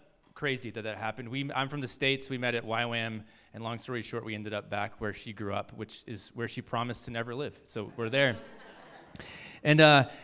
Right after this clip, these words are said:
we lead that community, and it is called Anchor Point Church. And Anchor Point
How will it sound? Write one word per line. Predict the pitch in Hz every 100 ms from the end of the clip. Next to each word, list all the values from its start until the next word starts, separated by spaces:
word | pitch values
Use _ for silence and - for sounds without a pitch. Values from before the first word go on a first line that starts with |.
| -
we | 147 190
lead | 202 196
that | 202
community, | 196 180 185 185 196 185
and |
it | 170
is | 175 -
called | - 165 156 147 - 147
Anchor | 147 151
Point | - 143 120
Church. | - 110 98 - 120
And | 127
Anchor | 143 165 180
Point | - 160 147